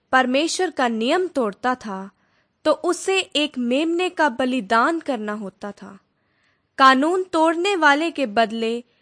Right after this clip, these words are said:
मेमने की मृत्यु होती थी। इससे लोगों को याद रहता था कि परमेश्वर के नियम तोड़कर पाप करना गलत बात है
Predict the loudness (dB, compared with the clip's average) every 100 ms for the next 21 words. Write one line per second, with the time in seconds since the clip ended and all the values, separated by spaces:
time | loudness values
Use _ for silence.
0 | _ -6 0 2 2 2 0 0 -2 0
1 | -2 -2 -4 -4 -4 -8 -12 -16 -16 -20
2 | _ _ _ _ _ _ _ _ -4 -4
3 | -2 0 2 0 -6 _ _ 0 4 4
4 | 4 0 0 2 6 4 4 -4 -4 -6
5 | -6 -6 -10 -10 -14 _ _ _ -8 -2
6 | 4 4 4 0 0 -2 -4 -4 -4 -4
7 | -2 -2 -2 -6 -2 0 0 -2 -2 -2
8 | -2 -4 _ _ _ _ 6 8 6 0
9 | -4 -4 -2 -4 -4 -10 -20 -2 0 2
10 | 0 _ -6 -6 -10 -18 -18